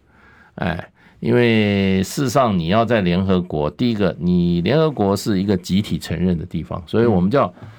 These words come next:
Speaker 1: 我们叫外交承认哈，通常是双边的外交承认。
Speaker 2: 对。
Speaker 1: 我把你一个国家搞定，你给我 recognition 就好了，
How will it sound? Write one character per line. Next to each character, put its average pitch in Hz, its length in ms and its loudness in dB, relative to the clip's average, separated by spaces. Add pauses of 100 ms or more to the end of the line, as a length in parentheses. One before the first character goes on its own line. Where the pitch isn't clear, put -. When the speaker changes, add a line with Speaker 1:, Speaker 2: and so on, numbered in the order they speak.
(260)
Speaker 1:
我 113 100 0
们 147 100 0
叫 165 140 4
外 151 220 2
交 127 200 2
承 92 160 -4
认 90 240 0
哈， 76 260 -4 (200)
通 151 160 -2
常 101 160 2
是 101 100 -4
双 104 320 -2
边 98 160 0
的 95 80 2
外 87 120 2
交 87 160 0
承 90 160 -6
认。 107 100 -4
Speaker 2:
对。 113 120 2
Speaker 1:
我 - 40 -2
把 107 120 0
你 107 100 -2
一 107 60 0
个 95 120 0
国 85 120 0
家 90 140 -2
搞 85 160 -2
定， 85 220 -2
你 85 60 -2
给 98 160 2
我 98 100 2
recognition 90 640 -2
就 80 140 -4
好 - 160 -10
了， - 120 -16